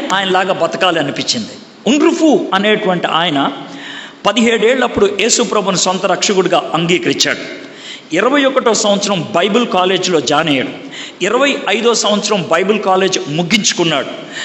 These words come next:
తాను ముగించుకునేటువంటి దినాలలో యానా అనేటువంటి అమ్మాయిని పెళ్లి చేసుకున్నాడు. ఇద్దరు మంచి విశ్వాసులు. ఇరవై ఆరో ఏట, అంటే పెళ్ళైన ఒక సంవత్సరానికి, వాళ్ళు ఒక నిర్ణయం తీసుకున్నారు మిషనరీస్గా వెళ్ళాలని. బాగా ప్రార్థన చేశారు,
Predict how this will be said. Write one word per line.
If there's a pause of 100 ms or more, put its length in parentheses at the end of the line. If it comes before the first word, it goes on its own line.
(160)
తాను
ముగించుకునేటువంటి
దినాలలో (220)
యానా
అనేటువంటి
అమ్మాయిని
పెళ్లి (100)
చేసుకున్నాడు. (400)
ఇద్దరు
మంచి
విశ్వాసులు. (480)
ఇరవై
ఆరో (120)
ఏట,
అంటే
పెళ్ళైన
ఒక
సంవత్సరానికి, (220)
వాళ్ళు
ఒక
నిర్ణయం
తీసుకున్నారు (120)
మిషనరీస్గా
వెళ్ళాలని. (440)
బాగా
ప్రార్థన
చేశారు,